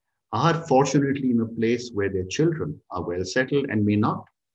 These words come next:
any longer need any financial support. They're also in a stage of their lives where they do not possibly have any liabilities.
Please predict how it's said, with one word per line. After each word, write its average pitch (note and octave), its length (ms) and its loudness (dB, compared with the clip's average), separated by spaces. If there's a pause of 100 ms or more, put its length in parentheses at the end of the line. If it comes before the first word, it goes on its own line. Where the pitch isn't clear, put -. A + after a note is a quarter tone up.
(140)
any A2 160 2
longer A#2+ 380 2
need G#2+ 260 0
any F#2+ 220 -2
financial E2 440 -10
support. C#3 480 -4 (540)
They're G#2 200 -2
also D#3+ 320 2
in D3+ 160 4
a C#3+ 40 -4
stage A#2+ 460 -2 (320)
of G2+ 100 -8
their G2 160 0
lives G2+ 400 -2
where G2+ 160 -2
they G2 300 0
do G#2 140 0
not A#2+ 280 0
possibly F#2+ 460 -6
have F2 180 -8
any F2 160 -6
liabilities. C#3 800 -2